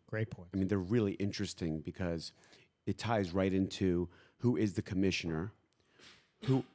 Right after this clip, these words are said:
Speaker 2: who are the owners, and what is the profile right now of the average audience member and the average audience member is fifty-five and white. That is the profile of the average baseball fan.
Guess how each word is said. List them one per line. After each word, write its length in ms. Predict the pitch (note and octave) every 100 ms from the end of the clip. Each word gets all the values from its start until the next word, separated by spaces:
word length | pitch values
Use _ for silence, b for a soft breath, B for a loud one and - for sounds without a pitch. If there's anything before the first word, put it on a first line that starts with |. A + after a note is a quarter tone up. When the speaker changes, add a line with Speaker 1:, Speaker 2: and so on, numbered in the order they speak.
| -
Speaker 2:
who 200 | C3 A#2
are 140 | G#2+
the 160 | F#2+ G2
owners, 680 | G2+ F#2 E2+ E2 G#2+ - - _ _ _ _ _
and 220 | G#2 F#2+
what 220 | G2 C#3
is 240 | - A2+ F#2
the 80 | -
profile 520 | - A2 G2+ F#2+ F2
right 220 | E2+ F2
now 220 | F2 E2+
of 80 | E2+
the 120 | F#2+
average 560 | - F2 E2+ F2 D#2+ - - _
audience 360 | G2+ G2 F2 -
member 420 | E2 D#2+ E2 E2+ _ _ -
and 100 | F#2+
the 220 | F#2 F2+
average 260 | G#2 A2+ G2+
audience 360 | G#2+ G#2+ F#2
member 240 | F#2+ F2+ F2+
is 120 | E2
fifty-five 600 | - G2 G#2 F2+ F#2 E2+
and 120 | E2 D#2
white. 220 | D2+ - _ _ _ _ _ _ _ _ _ -
That 160 | F#2
is 80 | G#2+
the 100 | G2+
profile 460 | - G2 F2 F#2+ F#2
of 80 | F2
the 120 | F#2 -
average 420 | F2+ F2+ G2 F2+
baseball 400 | F#2+ F2+ - E2
fan. 360 | E2 D#2+ B1 -